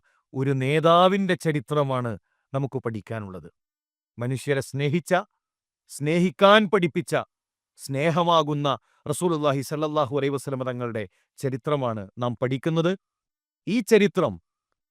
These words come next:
നമുക്ക് മറ്റുള്ളവർക്ക് കൂടെ കൈമാറണം. റസൂലുള്ളാഹി ലോകത്തിന്റെ പ്രവാചകനാണ്. ലോകം കേൾക്കണം റസൂലുള്ളാഹിയുടെ ചരിത്രം, ലോകം അറിയണം റസൂലുള്ളാഹിയുടെ ചരിത്രം.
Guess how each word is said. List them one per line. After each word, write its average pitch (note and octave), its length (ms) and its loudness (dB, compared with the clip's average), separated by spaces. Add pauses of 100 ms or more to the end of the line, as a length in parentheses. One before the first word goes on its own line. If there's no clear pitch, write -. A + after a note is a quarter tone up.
(120)
നമുക്ക് C#3 240 -2
മറ്റുള്ളവർക്ക് C#3+ 600 0
കൂടെ C3+ 300 0
കൈമാറണം. A2 500 -4 (640)
റസൂലുള്ളാഹി B2 720 -4 (340)
ലോകത്തിന്റെ D#3+ 800 2
പ്രവാചകനാണ്. A2 760 -4 (680)
ലോകം G#3+ 380 6
കേൾക്കണം G#3 560 4 (240)
റസൂലുള്ളാഹിയുടെ D3 640 -2
ചരിത്രം, G2+ 480 -10 (500)
ലോകം D3+ 400 -2
അറിയണം E3+ 440 0 (240)
റസൂലുള്ളാഹിയുടെ C3 600 -6
ചരിത്രം. G2 440 -12